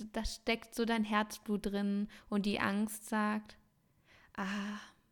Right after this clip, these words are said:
mach das lieber nicht, was sollen denn die anderen Leute denken und was, wenn's schief geht und was, äh,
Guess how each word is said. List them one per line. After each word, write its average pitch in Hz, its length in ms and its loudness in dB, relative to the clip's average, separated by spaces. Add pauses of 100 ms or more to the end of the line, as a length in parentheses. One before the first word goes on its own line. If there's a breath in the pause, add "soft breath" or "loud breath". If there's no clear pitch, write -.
mach 202 140 -4
das - 220 -4
lieber 208 240 4
nicht, 214 380 0
was 214 140 0
sollen 220 200 0
denn 214 140 4
die 220 120 2
anderen 226 360 0
Leute 220 320 -2
denken 226 640 -4 (280 loud breath)
und 214 180 2
was, 226 300 -2
wenn's 214 260 0
schief 254 380 0
geht 226 420 -2
und 214 440 0 (220)
was, 220 540 -4
äh, 220 380 -2